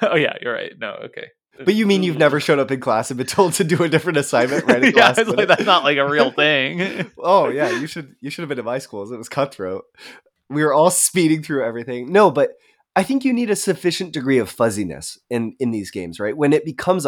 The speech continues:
Speaker 2: obvious that Jake wants to do X, and if I block X, Jake will do Y. Um, if I can solve the whole board state,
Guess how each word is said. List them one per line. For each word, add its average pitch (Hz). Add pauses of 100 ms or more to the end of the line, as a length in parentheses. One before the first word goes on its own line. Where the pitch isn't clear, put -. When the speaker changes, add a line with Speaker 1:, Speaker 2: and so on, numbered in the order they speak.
(120)
Speaker 2:
obvious 127 (320)
that 131
Jake 127
wants 117
to 123
do 113
X, 113
and 117
if 110 (120)
I 120
block 104
X, 139
Jake 104
will 110
do 95
Y. 104 (460)
Um, 101 (420)
if 151
I 208
can 196
solve 151
the 160
whole 135
board 95
state, 202